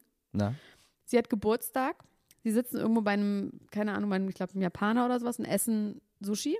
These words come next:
Speaker 2: und sie hat so eine Torte bekommen und da ist so ein Keks oder irgendwie sowas in Form eines Buddhas.
Speaker 1: Ja.
Speaker 2: Ja, Buddha-Kopf. Und sie hält diesen Buddha-Kopf neben ihren Kopf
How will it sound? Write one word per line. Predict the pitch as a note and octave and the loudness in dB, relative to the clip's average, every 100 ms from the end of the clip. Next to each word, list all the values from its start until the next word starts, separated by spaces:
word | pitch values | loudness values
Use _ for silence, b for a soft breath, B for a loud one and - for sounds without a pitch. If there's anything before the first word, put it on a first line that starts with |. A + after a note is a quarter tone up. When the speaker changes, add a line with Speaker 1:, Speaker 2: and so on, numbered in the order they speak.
| - - | -6 -6
Speaker 2:
und | G#3+ | -2
sie | G#3 | 0
hat | A3 | 0
so | G#3+ | 0
eine | G#3 | 2
Torte | G#3+ A#3 A3+ | 4 4 4
bekommen | G3 - F#3+ | 0 2 2
und | G#3 F#3+ | 2 0
da | |
ist | F#3+ | -2
so | - | -2
ein | G3+ G3+ b b b b _ _ _ - | -2 -2 b b b b _ _ _ -14
Keks | - B3 C#4 - | 0 2 2 0
oder | G#3+ | 2
irgendwie | F#3+ G#3 | 2 0
sowas | G3 G3 G#3 | 0 -2 -2
in | G3+ | -4
Form | - G3+ G#3 | 0 0 2
eines | G#3 G3 | 0 -2
Buddhas. | - F#3+ F3+ D3 D#3 - _ _ _ _ - | 0 0 0 -2 -6 -12 _ _ _ _ -6
Speaker 1:
Ja. | G#2+ G2+ | -2 0
Speaker 2:
Ja, | G2+ B2 - | -2 -4 -2
Buddha-Kopf. | F#3+ D#3+ - E3+ - | 0 0 -2 -10 -4
Und | G3+ | 0
sie | G3 | 2
hält | A#3 D4+ D4 | 2 0 0
diesen | A#3 A#3 | 0 0
Buddha-Kopf | A#3+ C4 - A3+ - | 2 0 0 -4 0
neben | A3 B3 B3 | 2 2 2
ihren | A#3+ C4 | 4 2
Kopf | B3+ G#3 B3 - | 4 0 0 -4